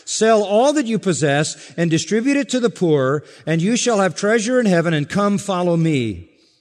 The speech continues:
And we saw last time that what he's really asking him to do is forsake everything. Everything.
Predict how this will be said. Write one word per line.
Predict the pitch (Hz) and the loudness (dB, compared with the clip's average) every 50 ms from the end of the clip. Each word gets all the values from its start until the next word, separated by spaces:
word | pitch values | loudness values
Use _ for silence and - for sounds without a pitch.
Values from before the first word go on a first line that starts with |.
| _ _ | _ _
And | 127 123 | -10 -6
we | 123 135 | -6 -6
saw | - - 190 190 190 | -4 -4 -2 -2 0
last | 180 170 170 175 170 - - | 0 2 0 0 -2 -2 -4
time | 151 135 123 | -4 -4 -4
that | 120 123 | -4 -4
what | 139 139 170 | -4 -4 -2
he's | 180 170 - - | -2 -2 -2 -4
really | 165 175 175 165 151 | -4 -4 -2 -2 -2
asking | 147 147 143 - - 147 143 | -2 -2 -4 -6 -6 -6 -4
him | 135 123 | -4 -2
to | 135 | -2
do | 127 139 | -2 -2
is | 131 117 - | -2 -4 -6
forsake | - 127 113 - - - 180 165 160 160 | -8 -8 -8 -8 -4 -2 0 0 0 -2
everything. | 160 156 160 139 123 123 113 - - 113 98 78 60 60 _ _ _ _ _ _ _ _ _ _ _ - | -4 -6 -6 -4 -4 -6 -6 -8 -10 -14 -16 -16 -20 -20 _ _ _ _ _ _ _ _ _ _ _ -2
Everything. | 180 175 160 139 135 123 107 - 120 98 - | -2 -2 0 0 -4 -6 -6 -8 -12 -16 -16